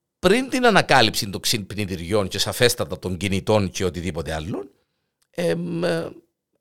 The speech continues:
πώς εξυπνούσαν τα πλάσματα να πάνε δουλειά; Με τη βιομηχανική επανάσταση, η παραγωγή πέρασε από τα ανθρώπινα χέρια στα χέρια των μηχανημάτων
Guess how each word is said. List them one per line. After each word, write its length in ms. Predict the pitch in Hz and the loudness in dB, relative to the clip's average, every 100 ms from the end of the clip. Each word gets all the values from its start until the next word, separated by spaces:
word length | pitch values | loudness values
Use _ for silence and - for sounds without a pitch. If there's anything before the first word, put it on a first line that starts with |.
| _ _ _ _ _ | _ _ _ _ _
πώς 240 | - 233 | -2 0
εξυπνούσαν 720 | 196 - - - 120 123 110 | 2 2 0 0 0 0 0
τα 120 | 95 98 | 0 -2
πλάσματα 500 | 101 101 90 85 85 | 0 0 -2 -6 -6
να 100 | 85 | -4
πάνε 180 | 90 | -6
δουλειά; 400 | 80 85 78 76 - _ _ _ _ _ _ _ _ _ _ | -6 -10 -8 -8 -8 _ _ _ _ _ _ _ _ _ _
Με 160 | 104 | -4
τη 100 | 101 | -2
βιομηχανική 580 | 113 131 139 127 131 135 | 0 2 2 0 -2 2
επανάσταση, 760 | 233 185 170 190 233 220 240 | 4 6 6 4 2 -2 -2
η 60 | 226 | 2
παραγωγή 480 | 180 165 143 151 220 | 6 6 6 2 -2
πέρασε 320 | 359 370 196 | -4 0 0
από 220 | 185 165 | 2 2
τα 120 | 151 | 4
ανθρώπινα 420 | 143 135 202 185 156 | 4 2 0 0 0
χέρια 300 | 202 214 208 | 0 0 -2
στα 160 | - | -2
χέρια 340 | 156 202 196 196 | -2 0 0 0
των 160 | 180 | 0
μηχανημάτων 880 | 160 135 143 127 127 127 - 240 233 | 0 0 0 4 4 4 2 -4 -8